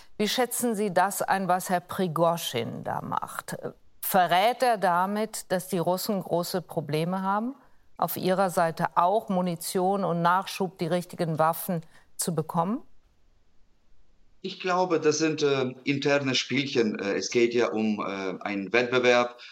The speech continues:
Speaker 2: äh, zwischen, äh, Prigozhin, äh, Söldnergruppen, äh, und, äh, und der russischen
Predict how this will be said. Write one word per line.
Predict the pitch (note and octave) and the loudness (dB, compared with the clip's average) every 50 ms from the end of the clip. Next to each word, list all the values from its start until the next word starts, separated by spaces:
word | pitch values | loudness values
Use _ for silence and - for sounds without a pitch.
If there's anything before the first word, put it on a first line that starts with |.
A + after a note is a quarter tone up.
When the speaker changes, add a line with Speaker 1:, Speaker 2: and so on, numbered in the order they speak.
| - _ - | -20 _ -8
Speaker 2:
äh, | G2 G2+ F#2+ F#2+ F#2 F#2 - - - - _ - - | -6 -4 -2 -2 -2 -4 -6 -12 -20 -20 _ -10 -4
zwischen, | B2 C3+ C3+ - B2+ B2 B2 A#2+ A#2 - | -2 -2 -2 0 0 0 0 -2 -2 -2
äh, | A2 A2 G#2+ G#2+ | -2 -4 -4 -2
Prigozhin, | - A2 G#2+ A2 A#2 B2 B2+ B2+ B2 B2 A#2+ A#2+ A#2 A#2 A2+ | -2 -2 0 2 2 2 2 2 0 0 -2 -2 -2 -4 -4
äh, | A2 G#2+ G#2 G#2 G2 F#2+ F2+ | -4 -4 -2 -2 -4 -4 -2
Söldnergruppen, | F#2 A2+ A#2+ A#2+ A#2 A#2 A#2 A2+ A2 A#2+ A#2+ A#2 - A#2+ A#2 A2 | 0 0 2 2 2 0 -2 -2 0 0 0 0 0 -2 -4 -4
äh, | - G#2+ G#2+ | -2 -2 -2
und, | - G#2+ A2 A2 G#2+ A2 | -2 0 0 0 0 0
äh, | A2 G2+ G2+ - - - - - _ | -2 -2 -4 -6 -10 -16 -20 -16 _
und | - A2 A2 G#2+ G#2+ | -4 -2 -2 0 2
der | A2 G#2+ G#2 G2+ G2+ E2 F#2 | 0 2 2 2 0 0 0
russischen | A2 A#2 A#2 A2+ A2+ A2+ A2+ A2 G#2+ G#2+ | -2 -4 -4 -4 -4 -2 -2 -2 -4 -6